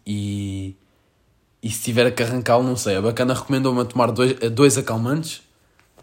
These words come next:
para, pá, para estar ali em modo vegetal, só com a boca aberta, para não estar a pensar e não estar preocupado naquilo.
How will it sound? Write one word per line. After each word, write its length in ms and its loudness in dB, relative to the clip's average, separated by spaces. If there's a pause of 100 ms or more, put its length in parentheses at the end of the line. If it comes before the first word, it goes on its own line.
para, 640 -4 (100)
pá, 140 2
para 340 -16
estar 180 0
ali 220 0
em 20 2
modo 260 0
vegetal, 680 0
só 220 -2
com 100 -4
a 60 -2
boca 200 -2
aberta, 380 4
para 200 -4
não 80 -2
estar 180 0
a 40 -2
pensar 320 -2
e 40 0
não 80 -2
estar 160 -2
preocupado 400 -4
naquilo. 420 -4